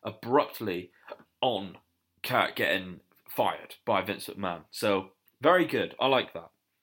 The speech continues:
Okay, on to Foul now. Obviously, Foul, Foul's first time ever fantasy booking. Um, was a very good setup for Foul's story.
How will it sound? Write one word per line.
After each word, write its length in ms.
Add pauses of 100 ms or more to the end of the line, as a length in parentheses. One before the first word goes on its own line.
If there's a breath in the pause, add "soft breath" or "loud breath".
Okay, 160
on 160
to 80
Foul 420
now. 260 (880)
Obviously, 320
Foul, 360
Foul's 340
first 340
time 320
ever 180
fantasy 420
booking. 440 (400 loud breath)
Um, 460 (160 soft breath)
was 120
a 40
very 280
good 260
setup 580 (100)
for 180
Foul's 420
story. 500